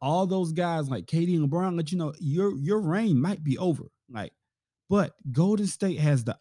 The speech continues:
opportunity and the responsibility to this generation of current superstars that they put this Boston team out the misery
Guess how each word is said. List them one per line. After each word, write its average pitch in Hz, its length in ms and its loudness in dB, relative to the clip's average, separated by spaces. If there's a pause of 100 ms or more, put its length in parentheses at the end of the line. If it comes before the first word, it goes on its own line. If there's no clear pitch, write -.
opportunity 202 880 0
and 139 180 4
the 123 80 2
responsibility 143 1000 2
to 120 180 0 (140)
this 151 300 2
generation 139 960 0 (280)
of - 180 -10
current 180 400 0
superstars 117 840 0 (320)
that 113 140 2
they 165 240 4 (140)
put 151 240 0
this 120 180 2
Boston 135 440 2
team 123 220 6
out 107 180 0
the - 80 -4
misery 139 640 2